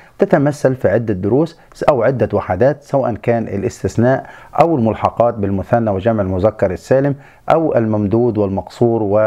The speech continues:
والمقصور، التثنية والجمع. سنبدأ بإذن الله تعالى بداية من مبدأ او مثلا وحدة او درس الاستثناء. في عدة مفاهيم، اي طالب لو فهم معنى كلمة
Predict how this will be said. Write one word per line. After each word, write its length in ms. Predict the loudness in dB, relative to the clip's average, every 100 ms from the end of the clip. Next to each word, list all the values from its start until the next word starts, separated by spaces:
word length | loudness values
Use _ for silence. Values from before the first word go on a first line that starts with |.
| 0 -4 _ -6
والمقصور، 640 | -4 -2 -6 -2 0 0 -4 _ -4
التثنية 640 | -2 -2 0 0 2 0
والجمع. 840 | 0 0 2 0 -2 -2 -4 -8 -14 _ -20 -20 -20 -20 2
سنبدأ 380 | 4 4 2
بإذن 320 | 0 2 2 2
الله 260 | 2 0
تعالى 440 | -2 -2 0 0 0
بداية 440 | 0 0 0 -2
من 420 | -4 -2 0 -2 -4 -12 -20 -8 0
مبدأ 380 | 2 2 0
او 120 | 0 0
مثلا 360 | 0 -2 -2
وحدة 380 | -2 0 -2 -2 -6 _ _ 0
او 240 | 2 -2 -8 _
درس 460 | -2 0 0 -4 -10 -2
الاستثناء. 600 | 0 0 -2 -2 -4 -6 -12 -20 -20 -20 -20 -20 -2
في 200 | 4 4
عدة 260 | 4 0 0
مفاهيم، 520 | 0 2 2 2 0 -4 -6 -6 -12 -2 2
اي 200 | 2 2
طالب 320 | 2 0 0
لو 120 | -2
فهم 300 | 0 0 0
معنى 400 | 2 0 0 -4
كلمة 320 | -2 -2 -2